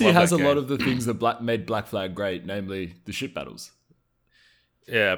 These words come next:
Speaker 2: but they don't feel very essential to the game to me
Speaker 1: Hmm.
Speaker 2: from what, from what I played of Odyssey. Whereas that, it's, like, kind of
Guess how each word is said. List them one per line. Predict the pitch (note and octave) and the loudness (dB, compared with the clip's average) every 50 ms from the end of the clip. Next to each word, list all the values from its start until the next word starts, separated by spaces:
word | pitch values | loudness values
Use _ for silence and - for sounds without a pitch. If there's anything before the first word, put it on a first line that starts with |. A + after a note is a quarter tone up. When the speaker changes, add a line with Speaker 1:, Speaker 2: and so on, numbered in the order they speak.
| - - | -2 -2
Speaker 2:
but | - A#2 E2 F2+ | -4 -4 -2 0
they | A2 A2+ | 2 4
don't | A#2+ A#2+ B2 G#2 - - | 4 4 2 0 -4 -18
feel | - _ _ _ - - A#2 A2 G#2 F#2+ | -20 _ _ _ -4 0 0 0 0 -2
very | F#2 G2 F#2 G2 | -2 -2 0 0
essential | F#2 F2 - G#2 F#2 F2 - G2+ F#2 E2+ | 0 -2 -4 -6 -6 -6 -6 -8 -8 -8
to | - F#2+ | -10 -12
the | F#2 | -12
game | E2 E2+ F2+ E2+ E2+ E2+ E2 - - - - - - | -8 -6 -6 -6 -6 -8 -10 -12 -18 -20 -20 -20 -14
to | - F#2+ | -10 -8
me | F#2 G#2 G2+ - F2+ D#2+ | -6 -6 -6 -6 -6 -10
Speaker 1:
Hmm. | - - - _ _ | -12 -14 -20 _ _
Speaker 2:
from | - - - G2 F2 F2 | -20 -14 -12 -12 -10 -8
what, | F#2 F2+ - | -10 -10 -10
from | - - G2 F#2 | -8 -6 -4 -2
what | F2+ F2 | -2 -2
I | E2+ | -2
played | G2 F#2+ F#2 F2 | -2 -2 -2 -2
of | E2+ E2+ | -2 -6
Odyssey. | - F2+ F2 E2+ - F2+ F2 | -8 -10 -10 -8 -8 -6 -4
Whereas | F2+ G2 G2 F#2 F#2 F2 | 0 2 2 2 2 0
that, | - G2+ F2+ - | -2 -4 -4 -4
it's, | - G2 - - | -6 -12 -10 -8
like, | F#2 E2+ - | -10 -8 -8
kind | - G2+ F#2 F2+ | -8 -8 -8 -8
of | E2 - - | -10 -12 -16